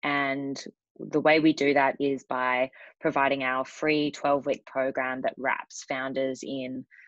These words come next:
support through coaching, weekly stand-ups, uh, growth sessions, which I'll explain a bit more about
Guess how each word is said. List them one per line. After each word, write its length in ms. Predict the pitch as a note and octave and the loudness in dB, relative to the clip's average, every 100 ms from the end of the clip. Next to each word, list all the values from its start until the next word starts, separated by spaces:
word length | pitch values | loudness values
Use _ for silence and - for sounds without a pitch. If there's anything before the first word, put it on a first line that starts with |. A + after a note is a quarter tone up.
| _ - | _ -8
support 720 | D#3 - E3 D#3+ D#3+ - - | -6 2 6 8 8 4 -2
through 360 | D3 C#3 C3 - | -4 -2 -6 -2
coaching, 720 | F#3 F#3 - F#3 F3+ F3 E3+ D#3+ _ _ E3 | 0 0 -2 -2 -4 -6 -10 -14 _ _ -2
weekly 260 | D#3+ E3 | 0 -2
stand-ups, 920 | D3 D3 C#3+ C#3 C3+ C3 - - - - - | -2 -4 -2 -2 -2 -4 -8 -20 -20 -18 -10
uh, 240 | C3 B2+ C3 | -8 -8 -8
growth 300 | - D#3 D#3 | 0 2 2
sessions, 760 | - D3 D3 - C#3+ C#3+ C#3 C3+ | -2 -4 -4 -8 -8 -8 -10 -10
which 260 | - - - | -10 -10 -4
I'll 140 | C#3 | -4
explain 300 | C3+ - C3+ | -4 -6 -8
a 60 | C3 | -6
bit 140 | - | -6
more 140 | B2+ B2+ | -6 -4
about 420 | B2 A#2+ A#2+ | -2 -2 -4